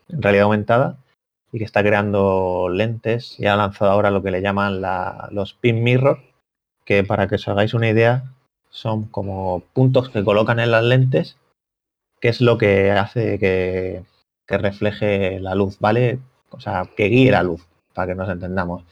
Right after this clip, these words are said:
Porque lo que tiene encima de la lente es una pantalla microdisplay, que es la que proyecta la imagen, y digamos que estos puntos Pin Mirror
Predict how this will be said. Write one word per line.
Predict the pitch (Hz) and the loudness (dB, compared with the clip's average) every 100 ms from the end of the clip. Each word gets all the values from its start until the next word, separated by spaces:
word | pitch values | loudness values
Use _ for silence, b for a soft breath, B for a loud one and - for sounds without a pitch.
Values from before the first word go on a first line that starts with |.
| _ | _
Porque | - 120 117 | -2 0 2
lo | 104 | 4
que | 107 | 4
tiene | 110 131 | 4 4
encima | 131 131 131 127 127 | 4 0 0 2 4
de | |
la | 123 127 | 4 2
lente | 131 131 135 131 b _ _ _ - | 2 0 -2 -6 b _ _ _ -10
es | 113 117 | -8 -2
una | 110 | 0
pantalla | 101 101 117 113 | 2 2 4 2
microdisplay, | 113 113 113 110 - 127 135 131 _ _ _ | 0 0 0 -2 0 2 0 -6 _ _ _
que | 113 | -6
es | 110 | -2
la | 107 | 0
que | 98 | 2
proyecta | 98 104 107 | 2 2 0
la | 117 | -2
imagen, | 120 131 147 147 - - | -2 -2 -2 -4 -10 -4
y | 107 | 0
digamos | 104 110 110 | 0 0 -4
que | |
estos | 110 _ 101 98 101 95 98 - _ | -10 _ 0 2 2 0 -4 -12 _
puntos | - 120 123 123 | -4 -4 -2 -4
Pin | - 127 117 | 0 -2 0
Mirror | 127 131 139 143 | 2 4 2 0